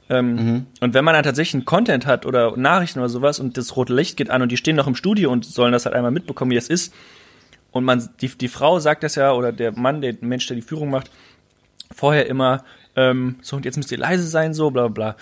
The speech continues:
Speaker 1: Und dass sie sich alle immer krass dran halten, dass dann noch alle so gehörig sind und nicht irgendwie einer mal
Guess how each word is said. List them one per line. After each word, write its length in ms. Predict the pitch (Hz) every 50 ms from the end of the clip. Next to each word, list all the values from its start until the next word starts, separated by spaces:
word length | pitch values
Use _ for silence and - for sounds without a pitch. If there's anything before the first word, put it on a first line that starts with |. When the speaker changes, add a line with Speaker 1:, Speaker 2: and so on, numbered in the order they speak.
| - - - _
Speaker 1:
Und 140 | 135 123 151
dass 120 | 175 165
sie 80 | 160 156
sich 240 | 151 151 - -
alle 200 | 165 202 208 220
immer 220 | 196 190 175 156 151
krass 360 | - - - 170 175 180 -
dran 200 | - - 165 156
halten, 300 | 156 160 185 190 - 135
dass 140 | 131 131 -
dann 100 | - 156
noch 180 | 151 151 - -
alle 180 | 165 170 156
so 320 | 143 147 147 151 151 147 - - - - - _ _ _ _ _ _ _ _ _ _ _ _ -
gehörig 640 | 131 - 151 147 147 160 185 208 180 147 127 -
sind 180 | - 143 135 143
und 100 | 139 135
nicht 180 | 151 160 - -
irgendwie 240 | 156 156 147 160 131
einer 160 | 147 147 143
mal 220 | 139 135 143 143